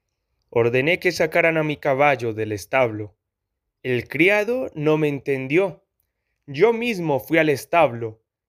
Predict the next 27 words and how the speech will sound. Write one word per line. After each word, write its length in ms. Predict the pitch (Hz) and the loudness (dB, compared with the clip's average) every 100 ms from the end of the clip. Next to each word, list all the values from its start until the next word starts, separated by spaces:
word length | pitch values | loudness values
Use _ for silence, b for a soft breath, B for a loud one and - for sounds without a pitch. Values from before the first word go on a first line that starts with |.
| _ | _
ensillé 600 | 143 143 123 139 127 175 | -10 -8 -8 -12 -2 0
al 220 | 202 180 | 2 -2
caballo 680 | - 160 160 156 120 113 104 _ - | -2 0 4 2 0 -10 -12 _ -10
y 140 | 143 | -6
me 140 | 127 | -4
monté. 680 | 120 117 110 92 127 107 - _ _ _ _ _ _ _ | -4 -6 -8 -6 -4 -4 -8 _ _ _ _ _ _ _
Oí 400 | 113 123 180 160 | -2 0 0 0
cómo 320 | 190 175 170 | 0 2 0
sonaba 500 | 160 156 165 175 147 | 0 0 2 2 2
una 240 | 147 160 147 | 0 -2 -4
trompeta 720 | 156 131 123 - 170 160 123 | -4 -8 -8 -6 -6 -6 -10
en 160 | 120 | -6
la 80 | 117 | -4
lejanía. 760 | 117 110 117 120 170 147 113 - _ _ _ _ _ | -4 -4 -4 -2 0 0 -2 -12 _ _ _ _ _
Le 140 | 165 170 | 0 2
pregunté 600 | 175 175 196 185 247 269 | 4 2 0 0 0 0
qué 160 | 285 | -2
significaba 920 | 254 247 226 208 175 170 - 175 151 127 | -4 -4 -2 -4 -6 -6 0 2 4 2
aquello. 560 | - 151 127 113 107 _ _ _ _ _ - | 0 -2 -2 -8 -14 _ _ _ _ _ 0
Él 320 | 165 226 233 | 2 2 0
no 100 | 220 | -2
sabía 460 | - 175 180 165 | 0 -2 0 0
nada, 480 | 151 180 143 120 - _ _ _ _ | 2 0 0 -4 -8 _ _ _ _
no 340 | - 123 202 254 | -10 0 2 4
había 460 | 208 175 214 156 | 2 0 0 2
oído 380 | 131 156 147 139 | 2 0 -2 0
nada. 440 | 151 160 120 110 | 0 0 -2 -10